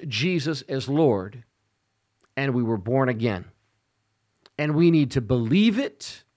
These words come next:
and confess it. This is a, a bit of a dividing line between Christians. In fact, in, in all three of these confessions,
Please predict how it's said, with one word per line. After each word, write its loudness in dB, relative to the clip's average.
and 0
confess -2
it. -18
This 4
is -6
a, 6
a 4
bit 8
of 4
a 8
dividing 2
line -4
between -4
Christians. 2
In -2
fact, 0
in, -6
in 0
all 6
three 0
of 2
these -2
confessions, 0